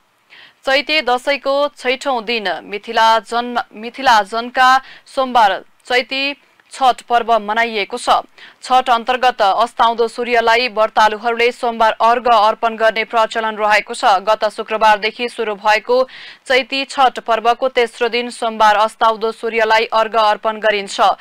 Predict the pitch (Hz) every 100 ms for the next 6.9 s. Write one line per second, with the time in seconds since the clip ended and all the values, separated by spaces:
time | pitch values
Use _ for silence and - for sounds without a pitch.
0 | - - 220 226 226 220 220 208 220 220
1 | 226 226 220 226 220 226 - 226 220 220
2 | 226 233 226 220 220 214 208 226 220 233
3 | 233 247 247 226 220 220 233 - 226 220
4 | 208 208 208 196 196 233 170 - - -
5 | - - 247 262 311 311 247 254 269 262
6 | 254 254 240 233 233 240 240 240